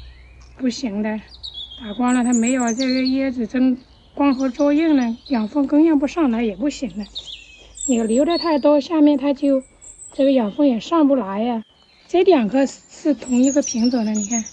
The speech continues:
哎呦，它从这下面就长，长出芽出来了。你看，这下面长了这么多，这上面肯定长不起来了。一定要把这下面的摘了，它，它才可以往上发展。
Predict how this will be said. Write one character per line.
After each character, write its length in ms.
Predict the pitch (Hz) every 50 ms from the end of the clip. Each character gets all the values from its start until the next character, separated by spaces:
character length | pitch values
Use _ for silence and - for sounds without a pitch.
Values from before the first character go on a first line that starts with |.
| - - - - - - - - - - - -
哎 60 | 294
呦， 260 | 269 277 262 254 233 220
它 160 | - 254 247
从 160 | 220 240 240
这 100 | 240 254
下 200 | 233 - 302 277
面 220 | 269 254 254 254 247 -
就 160 | - - 262 233
长， 320 | - - 233 202 196 226 -
长 200 | - 254 220 202
出 200 | 196 - 247 240
芽 320 | 233 220 196 185 190 208 214
出 200 | - - - 233
来 100 | 208 196
了。 60 | 190
你 260 | 190 208 208 202 202
看， 140 | 226 233 226 - _ _ _ _ _ _ _ _ _ _ _ - - - - - - - - - -
这 300 | - 269 262 262 262 262 - - - - - _ - - -
下 240 | - - - 302
面 160 | 285 269 285 277
长 140 | 269 214
了 100 | 196 208
这 140 | 202 262 302
么 100 | 294 269
多， 200 | 240 262 262 247
这 160 | 240 - 269
上 200 | 247 - - 277
面 120 | 254 254 254
肯 180 | - - 220
定 140 | 202 226 240
长 200 | 220 - 202 190
不 80 | 190 233
起 240 | 220 - - 240 202
来 220 | 175 165 170 185
了。 140 | 185 180 180 - - - - - - - - - - - -
一 40 | 247
定 160 | 254 277 285
要 80 | 277
把 140 | 247 247 202
这 100 | 202 240 220
下 180 | - - 262
面 140 | 254 254 254
的 80 | 247 247
摘 180 | - - 240 240
了， 240 | 254 269 269 247
它， 140 | 226 240 233 - - - - - -
它 180 | - - 254
才 160 | 233 - 233 233
可 100 | 226 254
以 80 | 262
往 200 | 247 226 214 202
上 240 | 196 - 269 262 233
发 220 | - - 254 269
展。 180 | 269 - 269 247